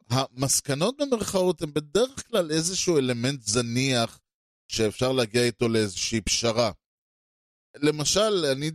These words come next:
ראיינתי ב-, במשדר לפני, אה, כמה מ-, כמה וכמה משדרים את, אה, אה, צור שדיבר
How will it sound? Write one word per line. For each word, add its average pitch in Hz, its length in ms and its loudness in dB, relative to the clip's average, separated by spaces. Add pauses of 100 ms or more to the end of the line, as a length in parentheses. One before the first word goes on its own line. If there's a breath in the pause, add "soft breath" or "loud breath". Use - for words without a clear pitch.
ראיינתי 131 720 2
ב-, 120 400 4
במשדר 104 420 -2
לפני, 113 560 0
אה, 95 540 0
כמה 107 280 0
מ-, 113 320 0
כמה 117 320 -2
וכמה 117 280 -2
משדרים 139 640 -2
את, 117 200 -4
אה, 110 240 4
אה, 101 580 2
צור 160 340 2
שדיבר 120 500 -2